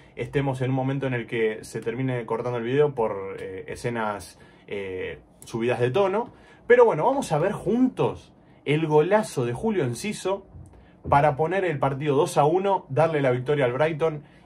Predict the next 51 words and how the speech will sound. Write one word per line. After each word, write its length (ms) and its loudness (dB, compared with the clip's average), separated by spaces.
y 320 -4
ganar 320 -2
en 100 -4
Stamford 440 -4
Bridge, 320 -6
que 80 -14
al 60 -12
fin 140 -6
y 20 -6
al 100 -8
cabo 220 -4
lo 140 -6
que 100 -4
es 180 -6
eso, 220 -6
lo 80 -10
que 100 -12
significa 520 -2
eso. 140 -2
Yo 120 0
entiendo 340 0
que 60 -4
el 100 -2
Chelsea 260 -2
viene 180 -2
en 60 -2
un 60 -2
mal 160 0
momento, 400 -2
¿no? 180 -2
Pero 180 2
la 120 2
verdad 280 2
lo 160 0
que 260 0
es 200 -6
ganar 340 0
en 60 0
Stamford 360 -2
Bridge 300 -6
es 180 -6
algo 220 2
único. 480 -2
Y 320 -6
una 160 4
de 80 4
las 100 0
cosas 260 -2
que 160 -4
quiero 200 -2
recalcar 640 -2